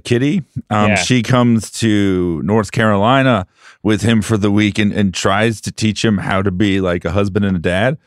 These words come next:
Speaker 2: Yeah.
Speaker 1: And it's amazing. They go to the grocery store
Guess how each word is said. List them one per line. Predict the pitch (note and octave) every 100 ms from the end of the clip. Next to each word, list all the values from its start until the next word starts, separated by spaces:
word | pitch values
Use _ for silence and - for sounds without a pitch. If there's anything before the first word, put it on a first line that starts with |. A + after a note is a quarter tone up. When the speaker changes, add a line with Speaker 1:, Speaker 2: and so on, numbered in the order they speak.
| - -
Speaker 2:
Yeah. | C3+ A2+ F2
Speaker 1:
And | A2 G#2 G2+
it's | A2+ G#2
amazing. | G#2+ B2 E3 C#3 A2+ G#2+
They | G#2
go | A2 C3
to | D3+
the | C#3
grocery | G2 A2 B2+ E3 - C#3+
store | A2+ - A2 G2+ F#2 E2+ F2